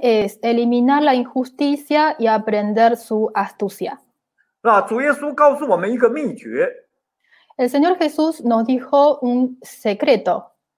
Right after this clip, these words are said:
Speaker 2: 就记载在路加福音十六章的第十节，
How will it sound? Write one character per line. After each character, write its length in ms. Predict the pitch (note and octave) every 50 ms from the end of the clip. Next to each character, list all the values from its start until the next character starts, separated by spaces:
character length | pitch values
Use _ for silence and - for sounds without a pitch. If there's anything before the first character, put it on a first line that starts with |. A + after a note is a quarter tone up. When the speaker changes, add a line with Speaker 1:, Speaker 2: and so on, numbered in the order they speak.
| _ _ _ _
Speaker 2:
就 240 | - D#4+ D4+ B3+ B3
记 220 | B3+ C4+ C#4+ B3
载 120 | G3 G#3 G#3
在 140 | A#3 C4+ C4
路 180 | C#4 C#4 A#3+
加 200 | - C4 C4 B3+
福 160 | B3+ A3 G#3+
音 80 | B3+ B3+
十 160 | - - B3+
六 180 | C4 C#4 A#3+ -
章 160 | A#3 A#3 A#3
的 100 | G#3+ G#3
第 280 | G#3+ - C#4+ B3 G3+ -
十 420 | - - - - E3 G#3 C#4 C#4
节， 540 | - D3 C#3 A#2+ A#2 C#3 F3 F#3+ F#3 -